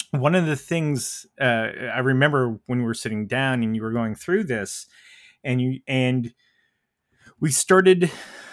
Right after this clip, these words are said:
roughly at the same place, which is we have this equation we all use for shock loads. Um,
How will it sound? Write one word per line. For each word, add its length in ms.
roughly 840
at 100
the 60
same 240
place, 260
which 160
is 160
we 160
have 420
this 200
equation 560
we 120
all 200
use 240
for 180
shock 460
loads. 480
Um, 340